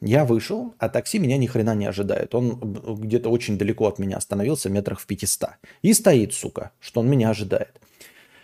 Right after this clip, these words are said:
И, э, расчет идет на то, что я откажусь, и с меня деньги спишутся, или еще что-то в этом роде, или я пойду к нему.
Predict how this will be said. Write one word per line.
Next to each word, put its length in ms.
И, 640
э, 200
расчет 320
идет 200
на 100
то, 100
что 160
я 160
откажусь, 580
и 60
с 100
меня 220
деньги 300
спишутся, 500
или 160
еще 260
что-то 280
в 20
этом 220
роде, 220
или 240
я 160
пойду 320
к 100
нему. 300